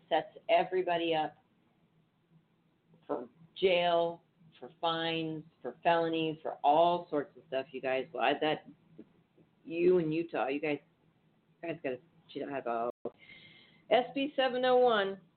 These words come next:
established in two thousand sixteen the Board of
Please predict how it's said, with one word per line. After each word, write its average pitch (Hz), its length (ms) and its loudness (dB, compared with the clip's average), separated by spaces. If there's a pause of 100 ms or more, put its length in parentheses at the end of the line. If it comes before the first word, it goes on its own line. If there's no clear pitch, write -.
(260)
established 190 580 -2
in 180 160 -8
two 196 100 -6
thousand 190 440 -2
sixteen 185 360 -4
the 170 60 0
Board 170 300 0
of 185 80 -2